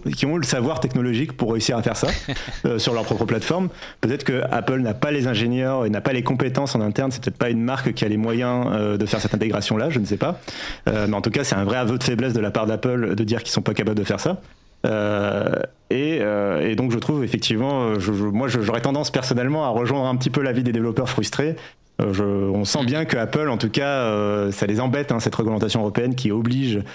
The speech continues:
Speaker 1: euh, à ouvrir un certain nombre de leurs services, euh, à la concurrence. Euh, malheureusement, c'est le jeu aussi du marché d'être ouvert à la concurrence. Euh, donc, euh, donc, euh, donc j'ai,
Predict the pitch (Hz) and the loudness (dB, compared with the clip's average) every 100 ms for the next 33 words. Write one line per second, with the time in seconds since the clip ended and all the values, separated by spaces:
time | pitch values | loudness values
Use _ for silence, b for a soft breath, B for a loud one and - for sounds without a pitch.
0 | B B B - 101 101 101 101 110 110 | B B B -2 0 0 0 0 0 0
1 | 120 110 104 110 113 107 104 - 107 123 | 0 0 0 0 0 0 0 0 0 0
2 | 123 120 107 - 113 110 110 - 110 147 | 0 0 0 0 0 0 0 0 0 0
3 | 160 107 92 - - - 95 104 110 113 | 0 0 2 2 0 0 0 2 0 0
4 | 113 123 135 - 160 143 160 156 - 151 | 2 0 0 0 0 2 0 0 0 0
5 | 139 127 - 151 135 127 120 113 110 113 | 0 0 0 0 2 2 2 0 0 0
6 | 107 104 160 - B B - - 113 113 | 0 0 -2 -6 B B -20 -4 -2 0
7 | 110 107 107 98 131 160 120 110 110 107 | 0 0 0 0 -2 0 0 0 2 2
8 | 104 101 101 101 101 101 - 101 101 98 | 2 0 0 0 0 -2 0 -2 0 0
9 | 101 110 98 107 | 0 0 0 0